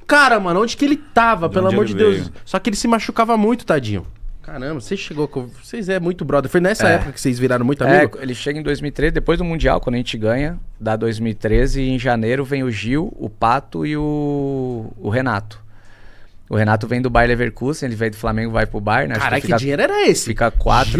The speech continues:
Speaker 1: Gil, Pato,
Speaker 3: É.
Speaker 1: Renato Augusto.
Speaker 3: Tô te falando, ser campeão dá dinheiro, pô. Traz dinheiro. E aí tem uma do Sheik que é boa pra caramba,
Speaker 1: Por
Speaker 3: que o
Speaker 1: favor.
Speaker 3: Sheik, o Sheik sempre foi muito irresponsável com tudo, vocês conhecem o Sheik, né?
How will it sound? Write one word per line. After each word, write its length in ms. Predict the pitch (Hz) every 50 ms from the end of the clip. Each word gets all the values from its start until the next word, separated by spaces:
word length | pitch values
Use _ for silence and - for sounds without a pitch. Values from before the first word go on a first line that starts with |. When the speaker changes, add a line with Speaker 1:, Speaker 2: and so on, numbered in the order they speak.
| 214 247
Speaker 1:
Gil, 160 | 247 110 107
Pato, 420 | 180 180 180 202 262 285 - - 294
Speaker 3:
É. 200 | 294 285 - 208
Speaker 1:
Renato 280 | 190 190 202 - -
Augusto. 340 | 220 214 190 151 143 170 208
Speaker 3:
Tô 80 | 233 160
te 80 | - 233
falando, 240 | 202 185 185 190
ser 120 | - - 139
campeão 360 | - 160 160 156 156 156 170
dá 100 | 180 190
dinheiro, 440 | 175 151 151 139 131 135 143 151 143
pô. 100 | 135 - 127 123 - - - - - - -
Traz 200 | - 117 117 123
dinheiro. 380 | 131 143 135 117 110 120 120 107 - - - - - - - - - - - - - - - - - - - -
E 720 | - 110 110 110 107 107 107 104 101 104 101 98 101 98 85
aí 100 | - 95
tem 120 | - - 110
uma 80 | 110
do 80 | 98 101
Sheik 220 | 104 - 101 104
que 80 | - 110
é 20 | 98
boa 140 | 98 104
pra 120 | 104 - 110
caramba, 220 | 107 104 95 92
Speaker 1:
Por 60 | 113
Speaker 3:
que 80 | 110 104
o 20 |
Speaker 1:
favor. 220 | 139 135 113 113 117
Speaker 3:
Sheik, 80 | -
o 40 | -
Sheik 240 | - - 110 107 -
sempre 220 | - 117 117 -
foi 420 | - 139 135 135 135 127 113 107 104 107
muito 220 | 110 101 98 104 -
irresponsável 480 | 117 117 - - 127 110 127 120 123
com 100 | - 143
tudo, 220 | 139 - 113 104 90
vocês 160 | - 110 -
conhecem 320 | - - 123 104 - 440
o 120 | - - - -
Sheik, 80 | - -
né? 260 | - 381 359 - -